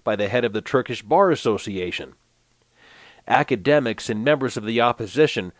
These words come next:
are concerned that the system will threaten the separation of powers on which democracies have traditionally depended. It represents a remarkable aggrandizement of Erdogan's personal power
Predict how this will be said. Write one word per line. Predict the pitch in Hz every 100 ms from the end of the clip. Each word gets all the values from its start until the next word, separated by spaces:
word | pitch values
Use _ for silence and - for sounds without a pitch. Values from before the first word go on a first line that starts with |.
| _
are | 117
concerned | - 120 110 - 226 151 131
that | 131
the | -
system | 107 180 180 202
will | 170
threaten | - - 160 165 165
the | 107
separation | - 165 202 185 151 - 170
of | 165
powers | - 175 139 107 - _ _
on | 117 113
which | 113 -
democracies | - 101 120 165 113 - 110 107 - _
have | - 117
traditionally | - 104 165 175 117 113 131
depended. | 151 - 101 101 76 _ _ _ _ _ _ _ _ - - -
It | - 139
represents | 156 220 254 240 185 160 -
a | 139
remarkable | 135 120 143 208 214 143 127 120
aggrandizement | 135 120 131 156 190 175 180 175 127 123
of | 107
Erdogan's | 131 127 117 117 110 -
personal | - 160 - 117 104
power | - - 214 117 95